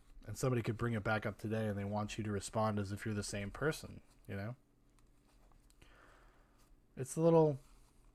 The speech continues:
it's tiresome, I would say. And not really fair either. But, you know, that's my opinion. Not that I'm defending, you know, hitting women,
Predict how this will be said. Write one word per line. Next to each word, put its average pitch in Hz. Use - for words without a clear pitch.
it's 165
tiresome, 143
I 110
would 104
say. 87
And 139
not 180
really 170
fair 101
either. 90
But, -
you 127
know, 101
that's 117
my 120
opinion. 101
Not 180
that 170
I'm 151
defending, 123
you 110
know, 95
hitting 117
women, 98